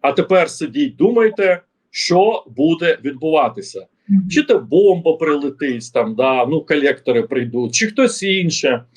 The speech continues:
Speaker 1: чи може десь там натиснемо, чи може переворотик зробимо в Росії, чи щось таке. От, і це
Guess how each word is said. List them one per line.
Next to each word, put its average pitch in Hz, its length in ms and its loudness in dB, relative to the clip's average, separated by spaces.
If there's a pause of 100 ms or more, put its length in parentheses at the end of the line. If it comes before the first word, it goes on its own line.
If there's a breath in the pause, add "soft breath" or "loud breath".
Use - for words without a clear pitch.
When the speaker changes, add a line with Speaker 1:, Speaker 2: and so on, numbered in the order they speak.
(140)
Speaker 1:
чи - 140 0
може 240 280 4
десь 220 260 2
там 202 200 -2
натиснемо, 165 640 -2
чи 208 140 -2
може 220 240 2
переворотик 180 760 2
зробимо 131 680 0
в 113 40 -4
Росії, 123 640 -2 (300)
чи 160 120 0
щось - 200 0
таке. 165 260 -2
От, 175 180 2 (240)
і 180 120 0
це 208 540 0